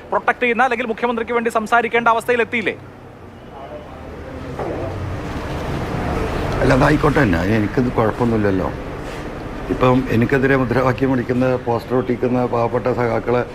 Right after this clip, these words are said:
Speaker 2: തെരുവിലേക്ക് ഇറക്കുന്നുണ്ട്. അവർക്ക് വേണ്ടിയിട്ട് ഇറങ്ങിയതാ ഞാൻ, അല്ലേ? അല്ലെങ്കിൽ എനിക്കെന്തായിരുന്നു അന്ന് ആ, ആ, മലപ്പുറം എസ് പി സുജിത് ദാസ് ഐ പി എസ് ഇരുപത്തഞ്ച് കൊല്ലം കാല് പിടിച്ച് എൻ്റെ അടിമയാണെന്ന് പറയുമ്പോൾ എനിക്കതിന് കൂടെ നിന്നാൽ മതിയായിരുന്നു.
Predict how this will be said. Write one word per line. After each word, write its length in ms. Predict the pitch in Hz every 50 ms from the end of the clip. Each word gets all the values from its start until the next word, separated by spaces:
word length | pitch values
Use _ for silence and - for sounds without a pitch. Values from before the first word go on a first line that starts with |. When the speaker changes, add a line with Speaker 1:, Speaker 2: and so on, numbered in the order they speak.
| - - - - - - - -
Speaker 2:
തെരുവിലേക്ക് 440 | 123 120 123 131 127 131 127 131 131
ഇറക്കുന്നുണ്ട്. 460 | 117 113 - 123 117 120 107 90 73 62 - - - -
അവർക്ക് 320 | 90 90 104 110 - 160
വേണ്ടിയിട്ട് 320 | 151 156 139 143 143 131 151
ഇറങ്ങിയതാ 360 | 139 127 127 139 139 139 131
ഞാൻ, 220 | 117 98 76 64 - - - - - - - - - - -
അല്ലേ? 340 | 117 123 123 98 78 73 - - - - - - - - -
അല്ലെങ്കിൽ 380 | 85 92 104 123 127 143 160 160
എനിക്കെന്തായിരുന്നു 600 | 151 151 147 156 151 151 151 151 147 143 151 151
അന്ന് 200 | 147 139 143 151
ആ, 460 | 151 147 147 139 139 147 147 151 143 - - - - - - - - - 135
ആ, 60 | 135
മലപ്പുറം 460 | 127 131 135 135 131 147 147 143 147
എസ് 120 | 139 143
പി 300 | - 156 151 143 143 131 - - - - - - -
സുജിത് 200 | 135 135 143 -
ദാസ് 220 | - 147 147 151
ഐ 120 | 147 143 139
പി 140 | 139 147
എസ് 160 | 143 139 - 151
ഇരുപത്തഞ്ച് 420 | 143 135 147 143 151 151 147 147
കൊല്ലം 280 | 135 147 147 147 143 139
കാല് 200 | 139 139 143 143
പിടിച്ച് 240 | 143 139 - 147
എൻ്റെ 140 | 147 139 143
അടിമയാണെന്ന് 420 | 139 131 131 147 143 143 147 143 143
പറയുമ്പോൾ 180 | 139 143 139
എനിക്കതിന് 240 | 139 127 139 143 135
കൂടെ 180 | 135 135 143 147
നിന്നാൽ 180 | 139 139 139
മതിയായിരുന്നു. 440 | 139 139 131 120 120 104 82 87